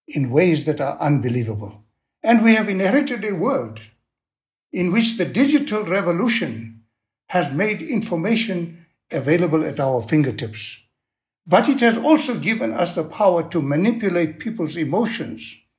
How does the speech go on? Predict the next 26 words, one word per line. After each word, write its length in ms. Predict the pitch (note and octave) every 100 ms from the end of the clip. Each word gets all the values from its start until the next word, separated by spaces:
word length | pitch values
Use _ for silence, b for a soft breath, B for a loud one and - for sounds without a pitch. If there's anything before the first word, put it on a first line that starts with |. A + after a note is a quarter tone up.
| _ _ _ -
in 220 | D#3 B2+
ways 300 | F3+ F3 C3+
that 160 | C#3+ C3
are 140 | B2+
extremely 560 | G#2 - - E3+ D3+ C3
destructive. 720 | A#2+ G#2 - - - A2+ - _ _ _ _ _ _
We 160 | D#3+ E3+
live 300 | E3+ C4 D4+
in 240 | D4 E3
climate 480 | - A3 B3 G#3+ -
change. 680 | - G3+ D#3+ A#2+ G#2 G#2+ - _ _ -
We 140 | D#3+
live 260 | E3 A3+ A3+
in 100 | F3+
a 80 |
globalized 680 | D3 C3+ G#3 G#3 F3+ E3 C3+
world. 460 | A2+ D3+ C#3 G#2 G#2 - _ _ _ -
All 220 | C#4+ D#4
of 220 | A#3+ D3+
these 300 | A3 A3+ A3+
have 200 | - D#3+
huge 600 | A2+ - B3+ D4 D3+ A2+
benefits, 640 | F#3 A#3+ A3 A#3+ A3+ - - _ _
but 160 | E3+ E3+
huge 480 | - A3 A#3 D#3 -
disadvantages. 960 | F3 E3+ C#3 C#3+ C#3+ C#3+ G#2+ G#2 -